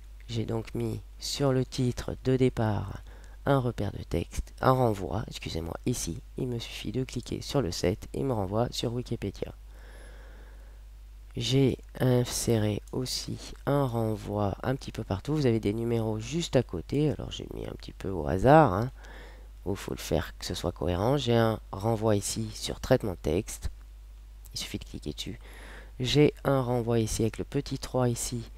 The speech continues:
que vous voyez sur format des documents pour aller directement sur format des documents,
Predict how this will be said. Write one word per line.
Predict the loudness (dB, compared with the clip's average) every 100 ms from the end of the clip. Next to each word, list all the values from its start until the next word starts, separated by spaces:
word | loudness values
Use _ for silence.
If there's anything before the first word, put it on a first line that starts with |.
| -18 -16
que | -4
vous | 0
voyez | 2 2 2
sur | -2 -6
format | 4 6 8 6
des | 4
documents | 2 -2 -2 -2 -2 -6
pour | -10 -10 -10 -12 -12 -16 -16 -16 -16 -18 -4
aller | 2 4 4 0 8
directement | 10 10 8 2 0 -2
sur | -4 -6 -6
format | 2 4 4
des | 2 -2
documents, | -6 -6 -4 2 4 4